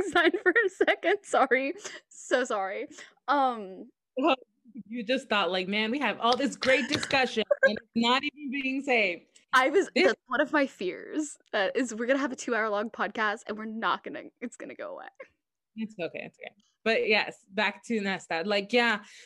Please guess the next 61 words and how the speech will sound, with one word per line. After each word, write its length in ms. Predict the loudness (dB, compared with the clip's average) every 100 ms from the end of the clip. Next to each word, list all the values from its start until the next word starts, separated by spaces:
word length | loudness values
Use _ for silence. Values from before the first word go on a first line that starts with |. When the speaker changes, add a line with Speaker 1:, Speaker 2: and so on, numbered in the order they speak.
| _
Speaker 2:
this 180 | -2 -2
is 100 | 0
where 140 | 2 4
we 100 | 2
start 280 | 2 0
kind 160 | 0 -2
of 80 | -2
seeing 320 | -2 0 0
her 180 | 0 -2
opening 380 | 0 -2 -2 -2
up 140 | -4
to 120 | -4
the 100 | -4
other 200 | -4 -6
two, 320 | -6 -6 -4 -4
and 100 | -6
that's 160 | -6
why 120 | -6
their, 180 | -4 -4
like, 180 | -4 -8 _ _ _
friendship 380 | -4 -4 -8 -8
is, 140 | -8 -6
like, 160 | -8
so 140 | -8 -10
much 200 | -10 -10
more, 140 | -10
because 300 | -8 -10 -10
it's 220 | -14 -16
genuine 440 | -8 -6 -6 -8 -10
and 160 | -10
it's 200 | -10 -12
from 200 | -10 -8
Nesta's, 380 | -8 -10 -10 -10
like, 160 | -8 -10 _ _ -20 _ _ -2
bottom 260 | 0 0
of 100 | -2
her 160 | -2 -4
heart 320 | -4 -4 -4
that 100 | -8
she 140 | -8
actually 340 | -6 -8 -10 -10
wants 260 | -8 -10
to 80 | -12
find 260 | -10 -12 -10
people 460 | -14 -12 -10 -10 -12 -14
and, 160 | -14 -16 -18 _ _
you 120 | -14
know, 220 | -12 -12 -6
wants 340 | -2 -2 -2
to 120 | -4
help 340 | -2 -2 -4 -2
them 420 | -2 -2 -4 -10 _ _ _ _ _ _ _ _ _
in 100 | -4
the 100 | -2
way 120 | -4 -4
that 160 | -6
she's 240 | -8 -10 -8
also 280 | -8 -10
being 240 | -12 -12 -14
helped, 360 | -18 -20 _
right? 280 | -12 -10 -12